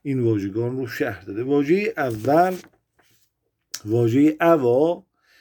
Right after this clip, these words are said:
که هم در حقیقت مهموز هست، مهموز الفاه، و هم لفیف هست. خب، اه، از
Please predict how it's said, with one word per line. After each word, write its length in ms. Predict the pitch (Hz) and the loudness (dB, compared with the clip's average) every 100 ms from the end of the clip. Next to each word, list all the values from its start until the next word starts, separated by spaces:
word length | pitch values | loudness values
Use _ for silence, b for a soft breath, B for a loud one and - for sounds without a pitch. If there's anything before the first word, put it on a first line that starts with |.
| b b b _ _ | b b b _ _
که 420 | - 123 110 101 | -6 -2 -2 -2
هم 420 | 101 139 139 127 - b b - | -2 -2 -2 -8 -18 b b -10
در 160 | 117 | -4
حقیقت 480 | 110 113 107 135 - _ | 0 0 2 0 -2 _
مهموز 800 | 113 117 110 98 110 139 151 123 | -8 -2 -2 -2 -4 -2 -2 -4
هست، 380 | 101 117 110 107 | -4 -4 -4 -6
مهموز 500 | 107 90 110 135 127 | -8 -8 -6 -4 0
الفاه، 580 | 123 104 - 110 92 107 | 0 -2 -6 -8 -8 -8
و 20 | |
هم 320 | 98 120 123 | -6 -6 -4
لفیف 560 | 107 92 - 147 113 127 | -2 -4 -8 -10 -10 -8
هست. 440 | 117 - - _ B B B B B B B | -8 -10 -16 _ B B B B B B B
خب، 480 | - - 160 202 - _ b b b - | -16 0 2 2 -6 _ b b b -10
اه، 540 | 123 127 123 120 120 - - _ _ - | -6 -4 -2 -2 -4 -8 -16 _ _ -4
از 360 | 135 123 113 | -2 0 -4